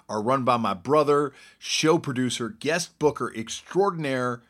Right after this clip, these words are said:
Tristan Abraham. Tristan, thank you so much, buddy, for all the hard work you do for this show. I love you so much. But anyway, Tristan will get the message to me. If you wanna find me more directly, I'm at Left for Damien on various forms of social media, being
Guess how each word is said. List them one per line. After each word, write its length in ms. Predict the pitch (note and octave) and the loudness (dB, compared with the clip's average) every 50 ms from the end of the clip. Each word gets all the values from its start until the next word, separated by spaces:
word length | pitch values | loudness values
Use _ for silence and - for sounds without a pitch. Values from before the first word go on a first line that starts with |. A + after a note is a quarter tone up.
| _ _ _ | _ _ _
Tristan 360 | - - F3+ - - - C3 | -12 -10 -8 -8 -6 -6 -6
Abraham. 260 | A#2+ A2 A2 A2 G#2+ | -6 -6 -6 -8 -8
Tristan, 320 | G2+ - F3+ E3 - E3 D#3 | -8 -8 -10 -8 -8 -10 -12
thank 300 | - - F#3+ F3 B2+ G#2+ | -10 -10 -10 -10 -8 -8
you 100 | G#2 G2+ | -8 -8
so 300 | - - - - E3 D#3 | -8 -6 -4 -4 -4 -2
much, 220 | C3 A2+ - - - | -4 -6 -6 -8 -8
buddy, 200 | G#2 F#2+ F#2+ F2+ | -8 -8 -8 -10
for 160 | D#2+ G2 G2 | -10 -10 -8
all 140 | G2+ G2+ G2 | -8 -8 -8
the 60 | F#2 | -8
hard 300 | F2 - - A#2+ A#2+ A2+ | -10 -6 -4 -2 -2 -2
work 220 | G#2+ G#2+ G2+ - - | -4 -8 -10 -10 -12
you 60 | F2+ | -12
do 120 | F2+ F2 | -12 -12
for 120 | E2 - E2+ | -14 -14 -16
this 140 | E2+ D#2+ | -16 -16
show. 220 | - - E2 D#2+ E2+ | -16 -16 -14 -12 -12
I 80 | G2 | -10
love 260 | G2 G2+ F#2+ F2+ E2+ E2 | -10 -8 -8 -10 -10 -12
you 180 | D#2+ D#2 D#2 - - - - - - _ _ _ - | -18 -20 -20 -20 -20 -20 -20 -20 -20 _ _ _ -16
so 360 | - - - A2 A2 A2 G#2 | -14 -10 -6 -4 -2 -2 -2
much. 340 | F#2+ E2+ D#2+ E2 - - - | -4 -6 -8 -12 -14 -12 -8
But 140 | A#2 A#2+ C3+ | -4 -4 -2
anyway, 260 | C#3 B2+ A#2 G#2+ E2+ - F#2+ F2+ - - | -2 -2 -2 -4 -6 -10 -18 -18 -10 -4
Tristan 220 | - E3+ D3 E3 | -4 -2 -2 0
will 60 | D#3 | 0
get 120 | D3 D3 B2 | 0 0 0
the 60 | B2+ | 0
message 320 | C3+ C#3 C3 - G#2 - | -2 -2 -2 -4 -8 -10
to 120 | - - A#2 | -8 -8 -6
me. 140 | C3+ E3+ | -4 -4
If 80 | D#3+ B2+ | -6 -4
you 60 | C#3+ | -4
wanna 140 | F3+ G3 F3+ | -6 -6 -4
find 220 | E3+ F#3 F3 E3 | -2 -2 -2 -2
me 100 | D#3+ D#3 | -4 -4
more 180 | C#3 C#3 D3 C#3 | -4 -4 -4 -2
directly, 380 | A2 C#3+ F3 E3+ D#3+ D#3 D3 - - - - - - _ _ | -2 -2 -4 -4 -4 -4 -6 -6 -10 -20 -20 -20 -20 _ _
I'm 220 | - G3 A#3 A#3 A3+ | -2 0 0 2 0
at 220 | G#3 F#3+ - - | 0 -2 -4 -6
Left 280 | D3 D3 F3+ F3+ F3 - | -6 -4 -2 -4 -2 -2
for 140 | - E3 | -4 -4
Damien 400 | C#3 A#2+ E3 F3 F3+ F3 F3 F3+ | -2 -2 -2 -4 -2 -4 -4 -4
on 180 | F3+ F3+ F3+ E3 | -2 -2 -2 -4
various 440 | B2+ A2+ D3+ D#3+ D#3+ D#3 D3+ C#3 - | -2 -2 0 0 0 0 -2 -4 -6
forms 280 | - C#3+ C#3+ C#3 B2 | -6 -6 -6 -6 -6
of 60 | A#2 - | -6 -6
social 260 | - C3 A2+ - A2 | -6 -6 -6 -6 -6
media, 200 | G#2 F#2 F2 E2 | -6 -6 -8 -10
being 320 | - G2 F#2+ F2+ F2+ F2+ | -10 -10 -10 -10 -12 -14